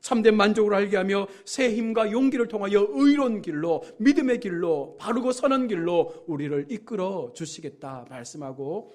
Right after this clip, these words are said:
있는 것입니다. 바로 주님이 우리의 길의 인도자가 되시면 우리는 그 길을 걸을 수가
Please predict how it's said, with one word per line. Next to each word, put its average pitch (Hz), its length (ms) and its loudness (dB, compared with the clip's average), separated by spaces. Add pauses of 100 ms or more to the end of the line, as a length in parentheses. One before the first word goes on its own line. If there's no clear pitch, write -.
(140)
있는 135 220 -8
것입니다. 113 480 -16 (340)
바로 160 300 0
주님이 214 580 -2 (360)
우리의 147 420 -6
길의 143 380 -10
인도자가 175 500 -12
되시면 160 560 -16 (180)
우리는 127 340 -12
그 156 140 -12
길을 180 500 -10
걸을 123 300 -16
수가 127 420 -20